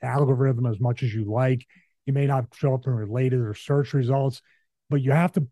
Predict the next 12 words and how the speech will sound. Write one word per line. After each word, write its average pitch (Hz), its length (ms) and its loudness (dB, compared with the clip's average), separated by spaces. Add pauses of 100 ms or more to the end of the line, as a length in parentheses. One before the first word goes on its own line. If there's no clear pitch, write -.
be 156 120 2
your 139 220 2
authentic 120 400 -2
self, 104 420 -4
because 123 280 2
it's 117 100 -4
gonna 147 200 0
be 147 120 2
exhausting 139 680 0
to 143 60 0
be 151 120 2
fake. 123 500 -2